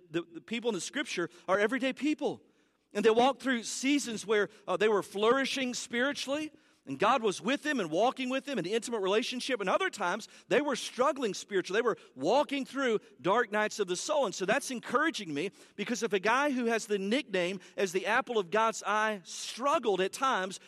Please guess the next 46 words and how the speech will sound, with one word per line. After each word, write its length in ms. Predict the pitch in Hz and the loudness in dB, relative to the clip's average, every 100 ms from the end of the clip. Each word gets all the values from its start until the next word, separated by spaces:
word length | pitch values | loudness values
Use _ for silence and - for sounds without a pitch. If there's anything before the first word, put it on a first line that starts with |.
| _ | _
where 160 | 175 165 | -2 0
God 300 | 175 233 233 | 2 2 0
seemed 320 | 247 220 180 | -4 -4 -2
distant, 380 | 269 - 185 160 | -4 -2 -2 2
guess 220 | 214 - | 0 0
what? 260 | 262 185 - - | 0 0 -2 -8
My 160 | 135 220 | -2 -2
struggle's 500 | - 214 202 185 180 | 0 0 0 -2 -2
not 160 | 190 | -2
unique. 540 | 185 185 190 147 - - _ _ _ _ - | -2 -4 -4 -6 -14 -20 _ _ _ _ -2
That 160 | 180 | 0
God 380 | 165 202 220 208 | 4 6 6 4
works 480 | 160 208 220 - - | 2 4 4 2 0
in 160 | 202 | 0
the 60 | 190 | 2
midst 400 | 180 214 - - | 4 4 4 0
of 180 | 190 185 | 0 2
those 200 | 196 180 | 0 0
struggles. 440 | - 208 185 175 | 0 0 2 -2
And 60 | 180 | -2
it 60 | |
was 180 | 185 170 | -2 -4
common 500 | - 302 320 208 165 - - | -4 -2 0 -2 -6 -10 -20
even 320 | - 247 285 233 | -4 0 0 2
to 80 | 208 | 0
some 260 | - 208 | 0 -2
of 100 | 175 | -2
God's 400 | 156 202 196 - | 0 2 0 -2
choice 580 | - - 208 185 180 - - _ | -10 -2 2 2 0 -6 -16 _
servants. 800 | - - 190 180 147 123 - - - _ _ _ _ - 139 | -10 -2 0 2 0 -4 -8 -8 -14 _ _ _ _ -20 0
David 320 | 202 214 196 | 2 4 2
felt 240 | 214 208 | 2 2
his 240 | 185 165 - - - _ | 0 -2 -6 -20 -20 _
enemy, 360 | 220 226 208 160 - | 0 2 2 -2 -6
uh, 100 | 170 | -8
Saul, 320 | - 226 208 | -2 0 2
was 140 | 190 165 | 2 2
about 240 | 196 202 | 0 0
to 180 | 190 160 - - | -2 -4 -6 0
overtake 600 | 214 220 185 - 226 190 | 4 6 4 2 2 2
him. 120 | 202 | -2
And 60 | 175 | -2
so 220 | 214 190 - | -2 -2 -2
out 140 | 214 214 | 0 2
of 40 | |
the 140 | 185 | 2